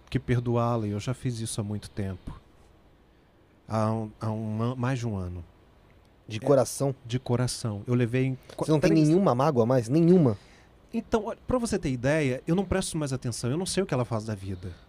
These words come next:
Speaker 2: Não, sim, tudo bem.
Speaker 1: Eu não vejo, quando as pessoas falam dela, é como se ela nunca tivesse passado na minha vida.
Speaker 2: Sim, é um, é um,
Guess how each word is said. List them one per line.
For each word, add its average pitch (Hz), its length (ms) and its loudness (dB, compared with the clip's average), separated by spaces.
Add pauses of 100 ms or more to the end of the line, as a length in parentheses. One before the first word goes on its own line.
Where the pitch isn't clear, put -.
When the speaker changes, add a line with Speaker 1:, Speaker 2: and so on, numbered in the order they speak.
Speaker 2:
Não, 160 160 0
sim, 143 180 -2
tudo 139 180 -2
bem. 113 220 0 (280)
Speaker 1:
Eu 190 80 0
não 196 140 0
vejo, 165 420 0
quando 185 160 -4
as 165 80 -6
pessoas 170 320 -2
falam 175 280 -2
dela, 175 300 0
é 180 80 2
como 190 220 0
se 196 120 -4
ela 190 140 0
nunca 214 320 -2
tivesse - 400 -2
passado 160 560 0
na 131 100 0
minha 113 180 0
vida. 90 280 -8
Speaker 2:
Sim, 160 120 -2
é 127 80 2
um, 143 200 4
é 156 80 4
um, 165 180 6